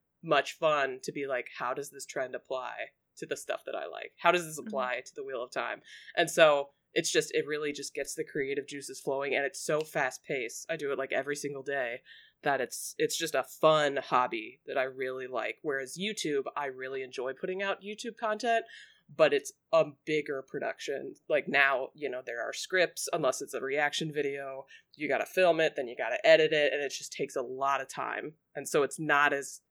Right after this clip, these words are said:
Speaker 1: it's not as carefree as TikTok is. I love that about TikTok,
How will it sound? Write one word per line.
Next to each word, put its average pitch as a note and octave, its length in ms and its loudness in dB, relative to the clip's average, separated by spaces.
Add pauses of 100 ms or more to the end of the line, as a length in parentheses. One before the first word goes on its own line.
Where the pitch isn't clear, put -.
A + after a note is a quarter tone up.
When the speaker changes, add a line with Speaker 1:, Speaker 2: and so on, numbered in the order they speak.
(380)
Speaker 1:
it's - 180 -6
not F3+ 240 12
as D#3 240 10
carefree C3+ 500 0
as - 80 -4
TikTok - 380 -8 (160)
is. - 160 -8
I D3+ 120 -2
love C3 320 -2
that F#2+ 120 0
about - 220 -2
TikTok, - 400 -6